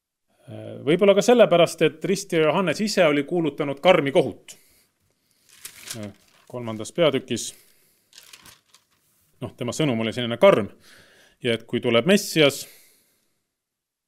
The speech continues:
tema ristib teid püha vaimu ja tulega, jah, kolm kuusteist. Ja ta ei näe,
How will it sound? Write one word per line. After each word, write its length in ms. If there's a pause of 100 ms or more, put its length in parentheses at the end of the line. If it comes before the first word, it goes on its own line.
(600)
tema 240
ristib 380
teid 180
püha 280
vaimu 280
ja 80
tulega, 460
jah, 100
kolm 220
kuusteist. 500 (1080)
Ja 100
ta 140
ei 80
näe, 240